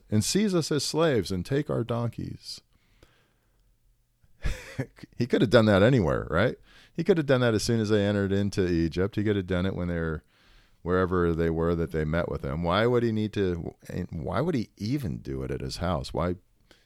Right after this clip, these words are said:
if you're gonna kill him or enslave him and there's gonna be a fight, why would you wanna go and do that at my, at your house? Do it somewhere else.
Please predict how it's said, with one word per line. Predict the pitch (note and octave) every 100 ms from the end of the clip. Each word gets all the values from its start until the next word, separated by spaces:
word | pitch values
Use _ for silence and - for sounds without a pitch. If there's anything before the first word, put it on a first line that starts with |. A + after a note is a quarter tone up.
| _
if | -
you're | F2+
gonna | B2+ F2+
kill | - F2+ G2
him | G2+
or | D2+ C2 B1+
enslave | D2+ - - E2+ F#2
him | G2+
and | F2 C#2
there's | D2
gonna | - D#2
be |
a | A#1
fight, | - D#2+ F#2 - -
why | E2+
would | C3+ B2
you |
wanna | A2+ A2
go | G2+ G#2
and | F#2+
do | E2 F2+
that | F2+
at | E2+ -
my, | C2 A1 - -
at | F2
your | - C2
house? | - G2+ - - - _ _ _ _ _ _ -
Do | G2+
it | -
somewhere | - A#2 A2 D#2+
else. | A2 - -